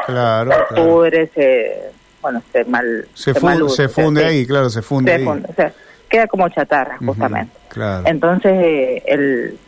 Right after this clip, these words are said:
Speaker 2: el inconveniente que se presenta ahora es que hasta que nosotros no podamos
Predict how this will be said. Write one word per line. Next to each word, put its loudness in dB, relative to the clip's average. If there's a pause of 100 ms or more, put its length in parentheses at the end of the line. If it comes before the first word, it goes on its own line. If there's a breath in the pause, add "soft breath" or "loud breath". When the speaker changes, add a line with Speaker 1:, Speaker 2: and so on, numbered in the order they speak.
Speaker 2:
el -4
inconveniente -2
que -6
se -2
presenta -2
ahora 2
es 0
que -4
hasta -6
que -8
nosotros -2
no 0
podamos 2